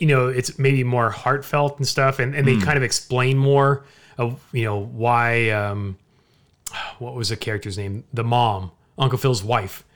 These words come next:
Speaker 1: in the
Speaker 2: Mm.
Speaker 1: show. She got swapped out after the first season. So they
Speaker 2: Right.
Speaker 1: kinda, they kind of explain a lot more behind the scenes stuff. Whereas from what I've read about the Friends discussion, it, it's just kinda more surface level and they don't really get into anything.
Speaker 2: Was it, is it just like, it's,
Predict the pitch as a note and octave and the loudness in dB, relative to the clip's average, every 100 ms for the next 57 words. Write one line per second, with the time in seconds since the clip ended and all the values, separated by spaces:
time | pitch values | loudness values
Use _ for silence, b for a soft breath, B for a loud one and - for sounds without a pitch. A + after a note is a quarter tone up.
0 | b A#2+ A#2 G2 F2+ C3 A#2 A#2 - C3+ | b 0 2 2 2 2 0 -2 -2 0
1 | B2 - C#3+ B2 A#2+ A#2 A2+ A2+ G2+ B2 | -2 -2 0 0 2 0 0 -4 -6 -2
2 | A#2 B2 A#2+ A#2 A#2+ C#3 A2+ E3+ D#3 - | -2 -2 -2 -2 0 2 4 4 2 -2
3 | B B B D3 F3 D3 C3 - C#3+ C3 | B B B 0 2 2 0 2 2 4
4 | B2 B2 B2 B2+ A2 A2+ B2 A2 - B2+ | 2 0 0 0 0 -2 -2 -2 -4 -2
5 | B2+ D3 C#3+ - b b b b C3+ C#3 | -2 0 -2 -4 b b b b 0 2
6 | C3+ - C3+ C3 A#2+ - _ - C#3 D3+ | 2 0 -2 -2 -4 -10 _ -2 0 2
7 | C#3 C3+ A2+ G2+ A2+ C3+ A#2+ G#2 G2+ A#2+ | 2 2 0 -4 0 2 2 -2 -6 -4
8 | A2+ A2+ A2 - C#3 C3 A#2+ A2+ A#2+ G#2+ | -2 -2 -2 -2 0 0 0 -2 -4 -4
9 | A2+ A2 C#3 B2+ - B2+ - A#2+ A#2 A#2+ | -4 -6 -6 -6 -4 -4 -2 -2 0 0
10 | A2 G#2 B B B B - - B2+ A#2 | 0 -4 B B B B -6 -2 -2 -2
11 | - A#2+ A#2 A2+ A2+ B2 A#2+ A#2 A2+ A#2 | -4 -2 -2 0 0 0 0 0 0 0
12 | A2 A2 G#2 A2 A2 - _ D3+ D#3 D#3+ | 0 -2 -2 -4 -6 -10 _ 2 2 4
13 | D#3 C3 C#3+ C#3 A#2 C3+ - A#2 A2 - | 0 2 2 2 2 0 2 0 0 -6